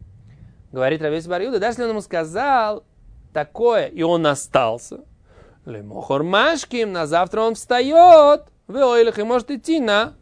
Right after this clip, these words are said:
в точку Б. То есть, если у него есть дом в точке А, дом в точке Б, и он собирался идти в точку, э, которой, там, подождать тхум для того, чтобы в шаббат переходить из точки А в точке С,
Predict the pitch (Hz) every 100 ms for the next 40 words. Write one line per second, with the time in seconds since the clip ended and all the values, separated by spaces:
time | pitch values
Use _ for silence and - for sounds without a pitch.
0 | - - _ _ _ _ _ - _ _
1 | _ _ - 170 165 - 123 110 _ _
2 | _ _ _ _ _ - 131 202 254 226
3 | 196 185 151 139 160 139 - - 131 143
4 | 120 147 160 165 147 147 131 127 - -
5 | _ - 165 175 175 185 185 160 151 185
6 | - 175 - - 143 123 - _ _ _
7 | - 143 131 123 120 - - 143 131 123
8 | 131 156 147 147 139 165 151 - - 156
9 | 120 123 127 139 143 127 151 156 151 -
10 | _ - _ 147 151 165 143 156 135 160
11 | 139 139 - 127 165 139